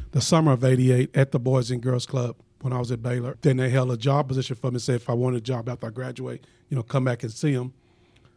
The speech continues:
So I did. Uh, I thought I was gonna play pro ball. That didn't happen.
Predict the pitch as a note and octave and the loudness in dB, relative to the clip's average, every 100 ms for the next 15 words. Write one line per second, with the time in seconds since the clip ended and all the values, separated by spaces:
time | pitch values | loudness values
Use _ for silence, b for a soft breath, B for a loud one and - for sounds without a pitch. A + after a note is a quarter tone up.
0 | b - C3 B2 A#2 - - A#2+ C#3 C#3 | b 0 2 2 -2 -8 -6 2 6 6
1 | F3 - D3 B2+ A#2 - C3+ B2 A#2+ B2+ | 4 0 -6 -4 -4 -2 -2 -2 -4 -6
2 | A#2+ C#3+ C3 D3 C3+ C3 C#3 C#3+ b b | -2 -2 0 2 2 2 2 0 b b
3 | b b C3+ A#2+ B2+ B2 C3 - C#3 | b b 2 4 2 2 0 -2 -6